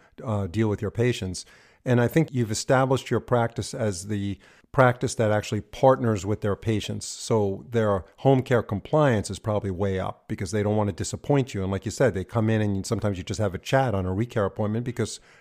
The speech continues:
they're motivated to do things on their own, uh, partly because, you know, they wanna be healthy, but partly because they wanna please you as their dental partner in their quest for good dental health. It's not just like, "You need to do this, you need to buy a brush, you need to do that."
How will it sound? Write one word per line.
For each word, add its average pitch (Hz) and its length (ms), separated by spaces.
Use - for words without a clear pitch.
they're 113 120
motivated 110 680
to 104 80
do 113 200
things 107 300
on 98 100
their 92 220
own, 107 420
uh, 101 320
partly 131 320
because, - 500
you 117 120
know, 104 100
they 101 120
wanna 104 220
be 92 120
healthy, 127 380
but 104 180
partly 113 280
because 95 180
they 104 100
wanna 98 340
please 127 400
you 113 260
as 92 180
their 98 240
dental 104 380
partner 123 500
in 110 220
their 101 180
quest - 400
for 110 160
good 101 220
dental 110 240
health. 127 400
It's - 160
not 113 200
just - 280
like, 107 320
"You 123 240
need 127 200
to 117 60
do 110 160
this, 104 360
you 110 160
need 127 220
to 117 80
buy 104 200
a 98 80
brush, 98 420
you 113 220
need 113 160
to 104 80
do 101 160
that." 92 340